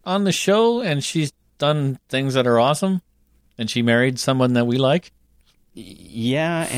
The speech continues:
Speaker 2: and
Speaker 1: for a
Speaker 2: she
Speaker 1: while?
Speaker 2: For a while, and she tends to inflict herself on people that we don't like, right? So she comes across as a hero against a villain,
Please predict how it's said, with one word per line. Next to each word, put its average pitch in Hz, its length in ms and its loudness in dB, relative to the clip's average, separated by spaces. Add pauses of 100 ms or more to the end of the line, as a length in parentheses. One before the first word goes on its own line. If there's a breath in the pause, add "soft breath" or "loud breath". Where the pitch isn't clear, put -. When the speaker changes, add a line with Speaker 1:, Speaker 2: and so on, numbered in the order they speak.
(120)
Speaker 2:
and 113 100 -2
Speaker 1:
for - 320 0
a 120 40 6
Speaker 2:
she 120 60 4
Speaker 1:
while? 131 260 0 (280 loud breath)
Speaker 2:
For 135 200 -6
a 117 60 -2
while, 131 500 -2
and 110 460 -4
she - 500 -6
tends 139 640 -6
to 113 540 -4 (960 loud breath)
inflict - 800 -6 (640)
herself 98 800 -6
on 98 180 -6
people 107 320 -6
that 92 140 -8
we 92 100 -6
don't 98 340 -8
like, - 300 -14 (300)
right? 110 360 -6 (200)
So 104 540 -4
she 117 200 -6
comes 131 260 -6
across 151 460 -6
as 117 100 -6
a 110 40 -4
hero 107 560 -4 (240)
against 90 360 -8
a 104 40 -2
villain, 98 440 -4